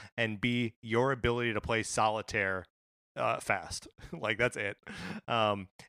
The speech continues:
and its solitaire gameplay is so satisfying and so fun that, like, that's the part I would wanna lift from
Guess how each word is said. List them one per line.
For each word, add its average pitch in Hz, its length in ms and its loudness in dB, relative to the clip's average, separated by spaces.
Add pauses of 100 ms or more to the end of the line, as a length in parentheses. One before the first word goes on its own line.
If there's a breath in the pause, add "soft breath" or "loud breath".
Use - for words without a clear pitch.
and 117 400 2 (220)
its 147 200 -2
solitaire 147 640 4
gameplay 127 560 2
is 107 220 -4
so 123 760 0 (200)
satisfying 113 720 2
and 98 100 -4
so 107 220 4
fun 135 720 0 (340 soft breath)
that, 117 220 2
like, 113 220 2 (180)
that's 120 360 4
the 131 100 4
part 123 360 6
I 123 60 6
would 110 160 8
wanna 101 220 4
lift 101 500 2
from 95 460 4